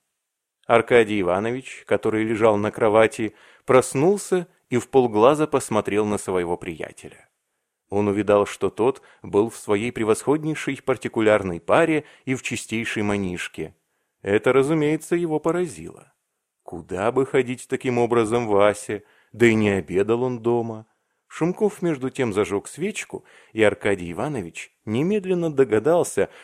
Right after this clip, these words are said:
что приятель собирается разбудить его нечаянным образом. Действительно, Вася два раза кашлянул, два раза прошелся по комнате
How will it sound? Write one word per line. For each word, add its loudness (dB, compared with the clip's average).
что -2
приятель 0
собирается 2
разбудить 0
его -2
нечаянным 0
образом. -10
Действительно, -4
Вася 2
два 0
раза 2
кашлянул, -4
два 0
раза 0
прошелся -2
по -6
комнате 2